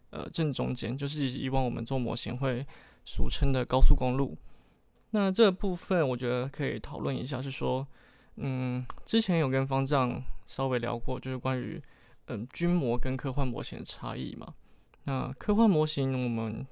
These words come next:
在厂商开发的时候，有时候会针对可组性以及，呃，外形去做调整。例如说，我们会，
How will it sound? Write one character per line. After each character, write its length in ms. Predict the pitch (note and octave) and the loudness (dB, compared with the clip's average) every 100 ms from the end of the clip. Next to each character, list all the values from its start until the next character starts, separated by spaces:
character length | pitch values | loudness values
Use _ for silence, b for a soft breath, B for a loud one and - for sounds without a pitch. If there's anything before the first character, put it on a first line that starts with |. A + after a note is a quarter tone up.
| - _ _ - | -16 _ _ -2
在 180 | D3+ | 0
厂 220 | C#3 - B2+ | 0 -4 -6
商 140 | D3 | -4
开 180 | D3+ D3+ | -2 0
发 120 | D#3 | 0
的 60 | C3 | 0
时 140 | B2+ | -2
候， 80 | B2+ | -2
有 100 | A#2+ | -2
时 80 | C3 | -2
候 80 | |
会 260 | C#3 D#3 D3 B B B B | 0 0 -2 B B B B
针 260 | - D#3 D#3+ | -4 -2 2
对 380 | E3 C3+ B2 - - - | 2 2 0 -6 -12 -14
可 200 | - D3+ | 0 0
组 200 | D#3 B2+ | 0 -2
性 300 | - D3+ C3 | -2 -2 -2
以 140 | B2 | -4
及， 420 | A2+ A#2+ A2+ A#2 C3 b b b | -8 -8 -8 -8 -12 b b b
呃， 200 | - - - | -12 -10 -4
外 200 | E3+ C#3+ | -2 -2
形 400 | - - - - - - - - | -2 -4 -6 -12 -12 -10 -10 -8
去 340 | - - C#3+ C3 | -6 -2 -2 -4
做 380 | - C3+ - | -2 0 -2
调 240 | - - - | -6 -8 -8
整。 180 | - - D#3+ | -8 -10 -4
例 100 | E3+ | -2
如 100 | C#3 | -2
说， 380 | C3+ C#3+ C#3+ D3 B B B B B B _ _ _ - | 0 2 0 -4 B B B B B B _ _ _ -6
我 100 | B2+ | -2
们 380 | B2+ A#2+ A#2 B2 | 0 -2 -2 -4
会， 600 | - F3+ D#3+ C3+ - | 0 2 2 0 -6